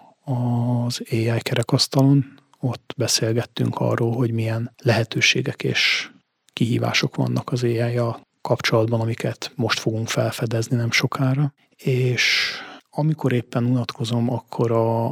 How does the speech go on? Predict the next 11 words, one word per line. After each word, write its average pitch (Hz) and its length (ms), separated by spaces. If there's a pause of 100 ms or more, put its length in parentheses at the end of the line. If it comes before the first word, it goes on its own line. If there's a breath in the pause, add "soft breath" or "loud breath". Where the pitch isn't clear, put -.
(120)
Hungarian 117 360
Startup - 480
University 117 480
programon 120 800
vagyok 117 460
mentor. 139 540 (180)
Igyekszem 120 880
segíteni 117 680
azokat 127 520
az 117 520
induló 120 720